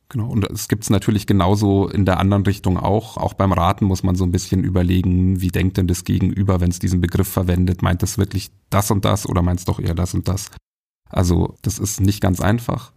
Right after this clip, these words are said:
Und manchmal gibt's dann auch wirklich so Konstellationen, da ist dann halt, also um beim Beispiel von vorhin zu bleiben,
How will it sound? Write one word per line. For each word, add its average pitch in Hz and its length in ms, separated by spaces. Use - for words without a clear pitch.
Und - 180
manchmal 104 300
gibt's 107 200
dann 104 120
auch 98 160
wirklich 104 300
so 98 200
Konstellationen, 98 760
da 98 80
ist 98 140
dann 95 160
halt, 95 360
also 92 280
um 92 200
beim 92 360
Beispiel 95 360
von - 160
vorhin 113 320
zu 110 160
bleiben, 104 420